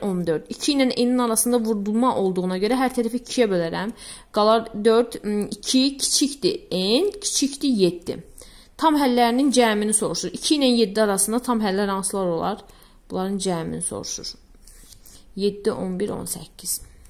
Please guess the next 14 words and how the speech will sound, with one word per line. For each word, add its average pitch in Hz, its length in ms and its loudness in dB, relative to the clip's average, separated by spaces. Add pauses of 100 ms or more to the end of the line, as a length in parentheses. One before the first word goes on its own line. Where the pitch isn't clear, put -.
(1800)
On 220 160 -4
bir 220 120 -2
nömrəli 180 300 -6
suala 180 380 -6
baxın. 226 340 -8 (2250)
Eee, 180 500 -8 (1200)
üç - 280 -6
minus 214 560 -4 (120)
pi, 359 300 -4 (920)
x 220 300 -8
plus 208 420 -8
beş 233 500 -4
kiçikdir 226 340 -6
sıfır 214 280 -2